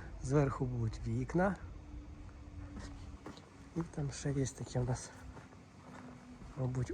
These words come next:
офісне приміщення, в якому будуть встановлені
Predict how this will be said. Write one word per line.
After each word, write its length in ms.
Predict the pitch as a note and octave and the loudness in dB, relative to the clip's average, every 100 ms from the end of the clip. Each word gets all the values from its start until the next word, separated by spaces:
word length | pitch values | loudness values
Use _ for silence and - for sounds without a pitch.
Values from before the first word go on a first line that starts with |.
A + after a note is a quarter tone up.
| - | 4
офісне 500 | C3 - A#2 - B2 | 4 4 -2 0 -2
приміщення, 800 | B2+ C3 C3+ - - G#2 G2 - - - - - - - - - - - - - - - - - - - - - - | 2 4 4 4 0 0 -2 -4 -12 -14 -16 -18 -18 -20 -20 -18 -18 -18 -16 -16 -16 -18 -18 -18 -14 -14 -14 -14 -12
в 40 | |
якому 380 | - - C3 A#2+ | -10 0 2 4
будуть 460 | A2+ A#2 A2+ - - - - | 2 0 -2 -6 -8 -10 -12
встановлені 760 | - - G#2 B2 A#2 A#2 A#2+ | -6 -2 4 6 8 8 8